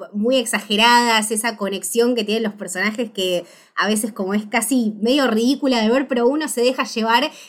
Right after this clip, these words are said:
eh, también es lo que te proponían otros grandes maestros, como era, bueno,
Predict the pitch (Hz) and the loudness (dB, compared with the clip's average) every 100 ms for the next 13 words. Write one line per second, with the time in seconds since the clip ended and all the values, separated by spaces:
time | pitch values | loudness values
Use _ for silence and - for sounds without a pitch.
0 | - 214 196 185 190 190 214 254 226 226 | -6 -2 0 -2 -2 0 2 2 0 -2
1 | 196 180 175 180 170 180 214 208 202 202 | -2 -4 -6 -8 -6 -2 0 2 0 -2
2 | 190 185 185 190 208 196 185 202 220 175 | -6 -8 -4 -2 -2 -2 -6 -6 -10 -10
3 | 165 180 170 175 151 | -8 -6 -4 -6 -10